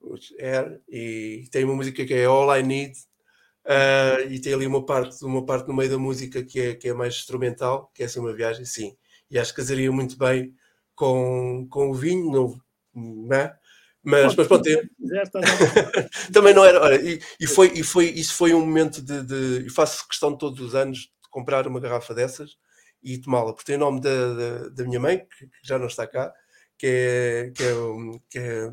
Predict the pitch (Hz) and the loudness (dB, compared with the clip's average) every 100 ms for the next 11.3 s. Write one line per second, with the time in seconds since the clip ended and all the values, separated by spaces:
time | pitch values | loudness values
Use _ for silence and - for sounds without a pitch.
0 | 131 127 123 123 - 349 _ _ _ _ | -12 -8 -8 -8 -12 -18 _ _ _ _
1 | - - 123 123 131 _ - 131 123 151 | -20 -16 -14 -14 -18 _ -8 -8 -6 0
2 | 147 120 104 131 _ _ _ _ 120 113 | 0 0 -8 -12 _ _ _ _ -10 -10
3 | 113 - 120 131 - 117 110 - 110 107 | -12 -18 -20 -20 -8 -8 -8 -8 -8 -6
4 | 110 107 - 113 113 147 151 127 120 123 | -6 -6 -4 -6 0 0 0 -4 -4 -6
5 | 123 120 113 120 110 113 127 127 _ _ | -6 -6 -6 -6 -6 -6 -10 -14 _ _
6 | - - 135 127 131 135 143 156 - _ | -20 -8 -2 2 2 2 -2 -6 -12 _
7 | _ - 135 135 135 131 131 123 139 131 | _ -4 2 4 6 4 2 -2 -4 -2
8 | 131 131 143 139 131 151 156 156 - 151 | -2 -2 -2 -2 -2 0 0 -2 0 0
9 | 135 - 139 143 139 135 131 139 131 135 | -2 -10 -8 -6 -4 -4 -2 -2 -2 -4
10 | 135 131 131 131 - - 151 117 101 - | -4 -4 -4 -6 -6 -10 -8 -6 -8 -12
11 | - 123 | -18 -20